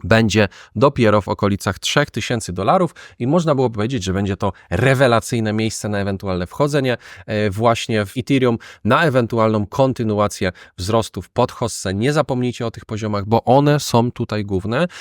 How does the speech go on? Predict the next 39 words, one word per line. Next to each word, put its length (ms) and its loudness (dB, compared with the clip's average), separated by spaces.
mogą 400 4
być 140 -2
przetestowane, 640 -4
stworzyłby 460 -2
się 140 -8
nam 140 -4
fajny 260 -2
head 160 -4
and 100 -6
shoulders 360 -4
pattern, 360 2
moglibyśmy 680 2
nawet 440 4
wypełnić 640 0
płynność 420 2
tutaj 200 -2
na 120 0
tym 160 -8
poprzednim 480 -2
high 280 2
trzy 180 -4
osiem 240 -4
dwa, 160 2
jednakże 340 -2
na 140 4
to 100 -4
już 140 -6
nie 100 -2
liczę, 280 -2
to 80 -4
jest 120 -2
dosyć 320 -6
nisko 280 -2
póki 260 -6
co. 200 0
Patrząc 500 -2
również 400 -2
na 140 4
to, 200 2